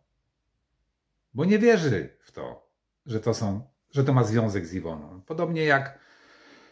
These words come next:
ów pomocnik, któremu, y, którego wynajęła do rozwikłania tej zagadki.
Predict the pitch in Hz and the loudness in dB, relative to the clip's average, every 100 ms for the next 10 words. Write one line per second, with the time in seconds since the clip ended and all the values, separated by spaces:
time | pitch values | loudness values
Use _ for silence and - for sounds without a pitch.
0 | _ _ - 151 - - - 139 139 131 | _ _ 4 4 2 -10 -2 4 4 4
1 | - 85 - - - _ _ - 117 104 | -2 -10 -14 -18 -20 _ _ -4 -2 -2
2 | 101 98 - _ 110 107 107 110 143 135 | -2 -6 -12 _ -2 0 0 2 4 4
3 | 123 127 113 113 107 90 90 98 92 95 | 4 2 2 4 2 0 -4 -6 -6 -8
4 | 95 98 98 90 92 95 90 85 - - | -8 -6 -6 -6 -6 -6 -6 -8 -12 -20